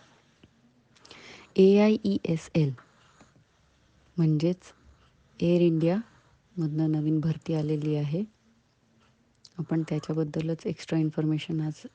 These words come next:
जाणून घेणार आहोत. त्याआधी जर तुम्ही माझ्या चॅनलला सबस्क्राईब नसेल केलं तर नक्की सबस्क्राईबचं बटन दाबा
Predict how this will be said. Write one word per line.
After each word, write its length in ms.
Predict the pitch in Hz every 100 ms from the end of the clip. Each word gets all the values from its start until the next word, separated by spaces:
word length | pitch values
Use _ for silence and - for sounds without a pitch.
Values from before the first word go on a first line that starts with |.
| -
जाणून 320 | 156 147 147 147
घेणार 320 | 151 151 147
आहोत. 220 | 151 185 - _ _ _ _ _ _ _ _ -
त्याआधी 380 | 165 160 143 180 - 180
जर 140 | 170 170
तुम्ही 180 | 190 196
माझ्या 300 | 202 196 196
चॅनलला 360 | 190 180 175 185
सबस्क्राईब 480 | - 180 - 170 165
नसेल 300 | 175 165 180 160
केलं 180 | 156
तर 140 | 160 165
नक्की 320 | 156 156 180
सबस्क्राईबचं 1000 | - 175 - - 170 160 _ _ _ - 156
बटन 300 | 156 160 156
दाबा 240 | 156 156